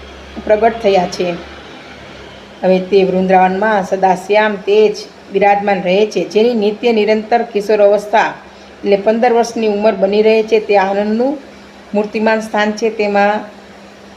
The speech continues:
સંગીત, નૃત્ય અને વાર્તાલાપ વગેરેની અદ્ભુત, અ, યોગ્યતા પણ છે. હવે જેમનું અંતઃકરણ શુદ્ધ છે, જે પ્રેમથી પરિપૂર્ણ છે, તેવા જ વૈષ્ણવો તે વનનો આશ્રય લે છે.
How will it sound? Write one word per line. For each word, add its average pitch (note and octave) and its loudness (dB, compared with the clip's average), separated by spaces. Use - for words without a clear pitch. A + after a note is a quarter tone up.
સંગીત, G#3 2
નૃત્ય G#3+ 0
અને G#3 2
વાર્તાલાપ G3 0
વગેરેની G3+ 0
અદ્ભુત, F#3+ -2
અ, B3+ 0
યોગ્યતા G#3 2
પણ F#3 -6
છે. E3+ -10
હવે C#4 4
જેમનું C4 2
અંતઃકરણ B3+ 2
શુદ્ધ B3 -6
છે, A#3 2
જે G#3+ 2
પ્રેમથી G#3 -2
પરિપૂર્ણ G#3+ 2
છે, G#3+ 0
તેવા G#3+ 2
જ A3+ -2
વૈષ્ણવો A3 0
તે A3+ 2
વનનો A3 2
આશ્રય G#3+ 2
લે G#3+ 2
છે. E3+ -6